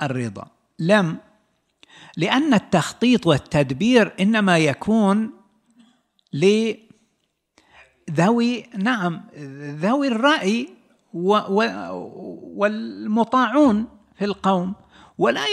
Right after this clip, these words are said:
يكون التخطيط من عامة الناس.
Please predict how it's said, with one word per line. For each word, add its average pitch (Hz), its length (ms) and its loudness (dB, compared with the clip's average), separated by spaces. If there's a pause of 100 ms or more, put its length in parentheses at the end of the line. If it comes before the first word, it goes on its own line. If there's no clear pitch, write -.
يكون 339 300 -4
التخطيط 220 840 0
من 180 380 -6
عامة 165 480 0
الناس. 131 640 -12